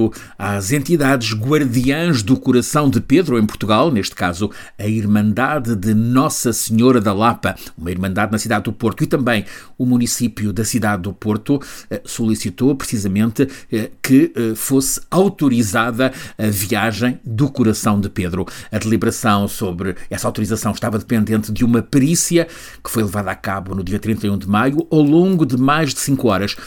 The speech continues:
Uma equipa de peritos da Faculdade de Medicina da Universidade do Porto e do Instituto de Ciências Biomédicas Abel Salazar, eh, uma equipa coordenada pelo Instituto de Medicina Legal, responsável por autópsias e perícias legais em Portugal. Ora, o relatório dessa perícia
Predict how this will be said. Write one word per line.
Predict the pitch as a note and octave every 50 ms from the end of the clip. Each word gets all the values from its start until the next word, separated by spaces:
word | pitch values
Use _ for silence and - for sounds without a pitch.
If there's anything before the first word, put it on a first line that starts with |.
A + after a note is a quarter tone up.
| - - -
Uma | - A2+
equipa | G#2 - - - - A2+
de | G2+ -
peritos | - - B2+ C#3 D3+ - - F#2+
da | F2 -
Faculdade | - - G#2+ - G#2+ G2+ A2 A2 G#2+ -
de | -
Medicina | A2 G#2+ - - - A2 G#2+ G#2+ G2
da | F#2+ G2+
Universidade | G2+ G2+ G#2 G#2 - G#2 G#2 G2 G2 F2+
do | G#2 G2+
Porto | - - B2+ C#3+ E3+ - - E3 - - - -
e | - D3+
do | B2 C3+ D3+
Instituto | C#3+ C3 - C3+ C3+ C#3 C3+ -
de | A2 G#2+
Ciências | - - B2+ B2 - - G#2+
Biomédicas | F#2+ G#2+ A#2 A2 G#2+ A2 A2+ G#2+ G#2+ G2+ - A2+ G#2+ - - -
Abel | - G#2+ B2 A#2+
Salazar, | A2 - A2 G#2+ G#2+ G2+ F2+ - G#2+ A2+ A#2+ C#3+ D3 - - - - - -
eh, | - G2 G2 F#2 - - -
uma | - G2 F#2 F2 F2 F2+ F2+ F2
equipa | F2 F2 - - - - - F#2+
coordenada | - - A2+ G2+ G#2 G#2 G2 G#2 F2 F#2+
pelo | - - A2+ A2+ A#2
Instituto | A#2+ A2+ - - A2+ - - D#3 C3+ - B2
de | G2 G2
Medicina | G#2 F#2+ G#2+ - - - C#3 C#3 B2+ A2+
Legal, | G#2+ G#2+ G2+ E2+ G#2 F#2+ F2+ F2 F2 - - - -
responsável | - - - - - G2+ G2+ - G2+ G2+ F#2 F2+ F#2 E2+ F2
por | - - F2+ D#2+
autópsias | E2 D#2+ - - - C#3 C3+ C#3 - - A2 - -
e | F2+
perícias | - B2+ A#2+ G#2+ - A2 G#2
legais | - G#2 E2+ G#2 G2 G2+ F2
em | G2+ G2+
Portugal. | G2+ - - G#2 G2 E2 F2+ - - - - - - _
Ora, | A#2+ A2+ A2+
o | -
relatório | A#2 - - C#3 C#3+ C3+ - C#3 C3 B2 B2
dessa | G#2+ B2+ A#2+ - -
perícia | A2 - - A2+ G#2+ - C3 B2+